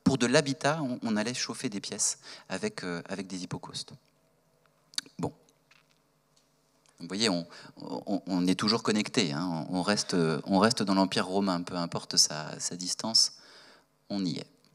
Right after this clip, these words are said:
Ah oui, quelque chose d'assez intéressant. Vous voyez là, ces piliers cruciformes, alors là, on est dans le cryptoportique.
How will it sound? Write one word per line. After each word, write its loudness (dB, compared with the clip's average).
Ah 8
oui, 4
quelque 2
chose 0
d'assez 2
intéressant. -2
Vous -14
voyez -6
là, 0
ces -6
piliers -4
cruciformes, 2
alors 6
là, 8
on 4
est 4
dans 4
le 2
cryptoportique. -8